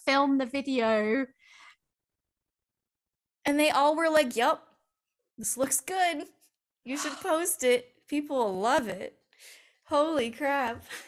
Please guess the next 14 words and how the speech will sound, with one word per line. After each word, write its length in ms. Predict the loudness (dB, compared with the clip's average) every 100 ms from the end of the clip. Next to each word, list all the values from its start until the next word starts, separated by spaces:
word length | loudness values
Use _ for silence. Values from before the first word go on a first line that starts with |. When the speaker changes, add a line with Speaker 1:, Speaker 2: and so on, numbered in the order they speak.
| -20 _ _ -20 _ _ _ _ -6
Speaker 2:
Terrible 480 | -4 -2 0 0 0
apology, 560 | -6 -6 -6 -8 -8
which 280 | -2 -4 -2
made 260 | -6 -6 -4
backlash 640 | -2 -2 -2 -2 -2 -4
worse 680 | -4 -2 -2 -4 -8 -10 -12 -20 _ -20 -20 _ _ _ -10
and 280 | -8 -6 -4
did 140 | -2
not 280 | 2 2 2
fly 220 | 0 0
under 220 | 0 -4
the 120 | -6 -4
radar. 520 | -4 -2 -4 -4
<laughs> 60 | -4